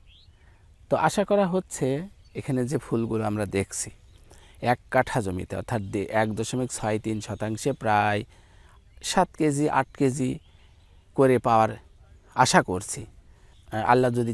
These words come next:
চায় আগামীকালকে এই ফুলগুলো কেটে ফেলবো। তো কেটে কিভাবে সংরক্ষণ করতে হয় সেটা আমি আপনাদেরকে দেখাবো।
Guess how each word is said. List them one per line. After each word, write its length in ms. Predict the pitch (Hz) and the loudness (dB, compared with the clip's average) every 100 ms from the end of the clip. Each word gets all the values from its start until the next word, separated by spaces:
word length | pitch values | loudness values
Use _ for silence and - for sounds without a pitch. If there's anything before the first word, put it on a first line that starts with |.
| - | 0
চায় 320 | 120 113 104 - - - | 2 2 -2 -8 -14 -2
আগামীকালকে 760 | 107 120 123 113 107 107 - | 0 2 0 0 0 0 0
এই 140 | 117 104 | 0 0
ফুলগুলো 480 | - 110 104 110 175 - - - | -4 -4 -2 0 0 -4 -14 -2
কেটে 220 | 196 101 | -2 -2
ফেলবো। 280 | - 90 95 | -8 -6 -4
তো 120 | 139 | -4
কেটে 300 | - 139 151 | -2 -2 -2
কিভাবে 340 | 143 139 139 139 | -2 -2 0 -2
সংরক্ষণ 500 | - 117 123 123 139 | -2 -2 -2 -2 -4
করতে 240 | 120 110 135 | -4 -6 -6
হয় 100 | 185 | -6
সেটা 260 | - - 147 | -6 -6 -4
আমি 140 | 120 117 | -4 -4
আপনাদেরকে 520 | - 104 101 113 196 - - - | -6 -6 -6 -4 -6 -8 -20 -8
দেখাবো। 340 | - - 98 | -8 -6 -10